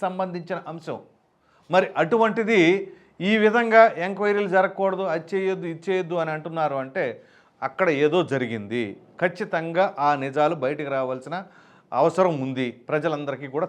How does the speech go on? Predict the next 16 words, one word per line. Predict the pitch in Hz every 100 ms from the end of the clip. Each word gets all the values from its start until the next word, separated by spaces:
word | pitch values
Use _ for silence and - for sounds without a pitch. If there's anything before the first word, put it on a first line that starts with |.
| -
తెలియచేయాలి. | 131 139 135 117 110 113 120 95 - _ _ _ _ _ 143
ఎందుకంటే | 180 226 214 247 196 - - _ 143 151
ఎక్కడ | - 233 233
లేదండి | 220 208 202 175 165
భారతదేశంలో | 185 196 190 185 185 151 151 151 _ _ _ _ _ _ -
స్వామివారికి | 151 170 220 240 226 208 208 208 262 - _ _ _ _ _ _ _ - 156
ఇలవేల్పు | 214 208 202 196 226 214 - _ _ _ _ 180
ఆయనకి | 202 208 214 214
తిరుపతిలో | 190 214 208 190 156
ఉంది. | 120 - _ 160
అది | 190 196
ఎంత | 196 139
అదృష్టంగా | 139 190 220 202 185 156
భావించాలి, | 135 - 117 170 170 - _ 156
ఎంత | 196 214 -
జాగ్రత్తగా | 143 190 220 214 208